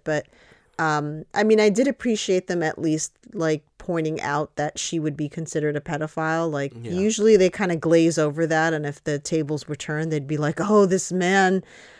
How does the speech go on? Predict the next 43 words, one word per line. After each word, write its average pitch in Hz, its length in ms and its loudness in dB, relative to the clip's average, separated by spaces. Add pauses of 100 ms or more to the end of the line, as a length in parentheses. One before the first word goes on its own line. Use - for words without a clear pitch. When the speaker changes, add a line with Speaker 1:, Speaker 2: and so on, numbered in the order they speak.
(140)
Speaker 1:
took - 260 2
this 220 220 6
girl 190 440 8
and 175 240 2
kidnapped 170 560 0
her." 156 280 -2
But, 156 220 -4
like, 151 340 -2
you 165 120 -6
know, 156 80 -4
usually 156 380 -4
with 156 220 -10
women, 156 280 -6
they're 151 120 -8
like, - 280 -12
"Oh, 554 320 -6
they 403 120 2
ran 403 240 0
away." 359 720 2
<laughs> 226 200 -8
Speaker 2:
Yeah. 262 180 2
Speaker 1:
It's - 200 2
like, 233 240 8
well, 214 480 10
<laughs> 262 240 2
she 226 260 0
is 254 220 6
of 202 240 4
age. 170 480 2 (280)
Speaker 2:
Yeah. 190 220 -12
Speaker 1:
Um, 180 320 2 (440)
more 208 240 6
s-, - 160 -2
m-, 190 380 -4
more 214 300 8
than 151 160 -2
that 143 280 -6
and, 147 260 -8
and 156 180 -8
knows 156 240 -4
better. - 320 -6 (320)
Speaker 2:
Yeah. 95 180 -14
Speaker 1:
Um, 151 460 -4